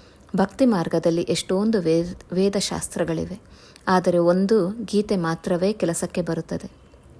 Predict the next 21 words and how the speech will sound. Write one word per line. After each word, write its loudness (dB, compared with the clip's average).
ಭಗವಂತನು 2
ಬಂದು 0
ರಾಜಯೋಗವನ್ನು 0
ಕಲಿಸುತ್ತಾರೆ. -6
ಇದನ್ನೇ 4
ಗೀತೆ 0
ಎನ್ನಲಾಗುತ್ತದೆ. -6
ಈಗ 4
ನೀವು 2
ತಂದೆಯಿಂದ 0
ಓದುತ್ತೀರಿ. -2
ಇದರಿಂದ 2
ಸ್ವರ್ಗದ -2
ರಾಜ್ಯಭಾಗ್ಯವನ್ನು 0
ಪಡೆಯುತ್ತೀರಿ. -4
ಯಾರು 4
ಓದಿದರೋ 2
ಅವರು 0
ಪಡೆದರು. 0
ಡ್ರಾಮಾದಲ್ಲಿ 0
ಪಾತ್ರವಿದೆಯಲ್ಲವೇ? -4